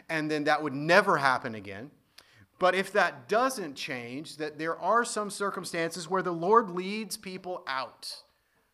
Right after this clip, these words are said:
where you're not required to stay. So whether you're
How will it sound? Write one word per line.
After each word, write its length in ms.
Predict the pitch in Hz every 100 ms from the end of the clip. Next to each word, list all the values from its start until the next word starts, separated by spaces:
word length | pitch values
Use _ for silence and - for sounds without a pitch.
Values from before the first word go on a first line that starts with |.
| _ _ _
where 120 | 135
you're 120 | 131 131
not 340 | 139 143 139
required 440 | 131 - 117 110
to 40 | 101
stay. 300 | - 113 98
So 160 | -
whether 260 | 143 165 170
you're 220 | 165 160